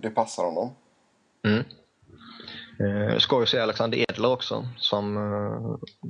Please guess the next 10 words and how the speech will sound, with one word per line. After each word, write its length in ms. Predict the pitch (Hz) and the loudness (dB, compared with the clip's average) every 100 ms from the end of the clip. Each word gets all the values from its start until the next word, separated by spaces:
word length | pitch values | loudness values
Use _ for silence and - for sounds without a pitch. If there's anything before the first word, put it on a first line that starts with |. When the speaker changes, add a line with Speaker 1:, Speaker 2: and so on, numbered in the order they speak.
| 127 - | -12 -6
Speaker 2:
presterar 500 | - 110 110 101 101 | -2 2 2 2 0
fullt 360 | - 113 90 - | 2 0 2 0
ut 140 | 113 | 0
nu. 180 | 113 120 123 _ _ _ - | 0 -2 -6 _ _ _ -2
Speaker 1:
Ja, 280 | 123 147 - | 0 0 0
absolut. 380 | - - 110 - | 0 2 2 0
Speaker 2:
Tre, 80 | - _ _ _ _ - - | -10 _ _ _ _ -4 4
tre 160 | 123 | 4
plus 200 | 104 113 | 4 0
tolv 280 | - 107 107 | 2 2 0